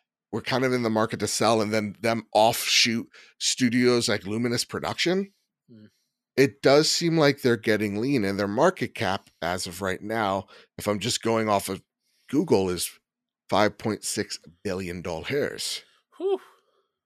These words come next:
Speaker 1: So what do you think, Kyle? I-, is it, are we still talking the talk of all roads lead to Square Enix, or do you see PlayStation not having to, you know, having some walking around money at the end of this year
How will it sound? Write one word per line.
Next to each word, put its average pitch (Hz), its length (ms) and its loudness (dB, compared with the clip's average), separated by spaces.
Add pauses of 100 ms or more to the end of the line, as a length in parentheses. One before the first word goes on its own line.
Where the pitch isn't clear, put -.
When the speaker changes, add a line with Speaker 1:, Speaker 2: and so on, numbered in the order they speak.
(160)
Speaker 1:
So 120 560 4
what 107 360 -2
do 127 60 0
you 123 120 2
think, 113 200 -2
Kyle? 82 320 -2 (480)
I-, 131 40 2
is 135 300 2
it, 165 220 2
are 147 160 8
we 160 80 4
still 185 340 6
talking 185 380 2
the 156 80 4
talk 175 300 4
of 139 120 4
all 143 220 8
roads 147 300 6
lead 147 280 -2
to 143 240 4 (420)
Square 147 380 6
Enix, 156 360 4
or 147 80 6
do 117 120 -6
you 131 180 -4
see 165 280 -2
PlayStation 147 840 2 (340)
not 135 240 4
having 143 340 2
to, 139 60 4 (300)
you 143 80 2
know, 123 180 2 (680)
having 208 340 4
some 156 180 2
walking 127 300 4
around 110 280 2
money 101 240 0
at 95 140 0
the 101 120 -2
end 92 140 -4
of 80 80 -14
this - 240 -4
year 64 180 -8